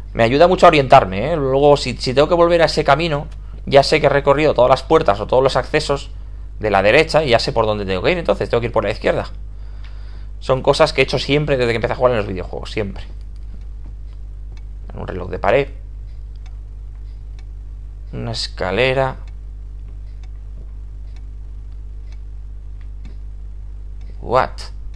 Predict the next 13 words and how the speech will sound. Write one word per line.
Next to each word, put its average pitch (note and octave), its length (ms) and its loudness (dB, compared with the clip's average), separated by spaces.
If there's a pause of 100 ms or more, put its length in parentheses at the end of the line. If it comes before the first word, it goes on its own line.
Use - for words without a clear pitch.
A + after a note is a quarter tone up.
(1160)
¿Y B2 120 -8
esto D3+ 260 -4
qué E3+ 160 -8
coño E3 320 0
quiere B2 240 0
decir? G#2 520 -6 (2250)
Vale. G1+ 340 -10 (1700)
Una A2+ 260 -2
pluma, D#3+ 600 0 (140)
un A2 240 -6
busto D3+ 600 -2 (240)
y A2+ 100 -6
cajones. - 800 -4